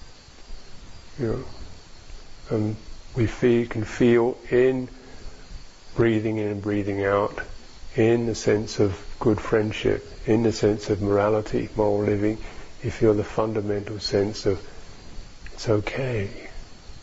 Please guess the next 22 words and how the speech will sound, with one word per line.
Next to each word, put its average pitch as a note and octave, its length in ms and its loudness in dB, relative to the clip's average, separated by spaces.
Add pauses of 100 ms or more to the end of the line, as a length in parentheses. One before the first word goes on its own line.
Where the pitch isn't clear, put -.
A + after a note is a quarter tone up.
(1160)
It's - 120 -6
okay A2 320 2
to G#2+ 120 0
be A#2 260 2
here. G#2 340 -2 (960)
You A2+ 100 -6
know, A2 100 -4 (560)
it's - 120 -8
okay. G#2+ 640 -4
That A#2 340 -2
gives A#2+ 320 2
you A#2+ 120 6
that, G2+ 200 4
just - 300 -2
that G#2+ 200 2 (360)
edge, G#2+ 400 2 (260)
that - 120 -6
ability G#2+ 400 0
to - 140 -8
trust - 520 -2
the - 60 -8
process - 760 -4